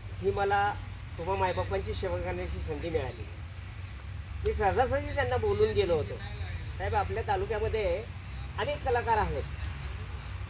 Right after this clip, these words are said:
आणि तुम्ही योग्य तो माणूस निवडून याची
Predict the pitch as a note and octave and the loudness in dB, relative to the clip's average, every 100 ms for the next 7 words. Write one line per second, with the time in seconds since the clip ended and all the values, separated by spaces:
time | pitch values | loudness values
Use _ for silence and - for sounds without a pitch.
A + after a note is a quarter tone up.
0 | - - - - - - - - G4 A#4 | -8 -8 -8 -8 -8 -8 -6 -4 2 6
1 | A#4+ A#4+ A#4+ - A4 C#4 C4+ A3+ A#3+ C#4+ | 8 6 4 0 -4 -4 2 4 4 2
2 | C#4+ C#4+ C#4 A#3 A#3 - A#3 G#3+ A#3 F#3 | 0 2 4 4 4 2 0 4 4 4
3 | F#3 - - - - - - - - - | 0 -4 -8 -6 -6 -4 -6 -4 -4 -4
4 | - - - - - - F4+ G#4 A4 | -4 -4 -6 -6 -4 -2 -2 0 -2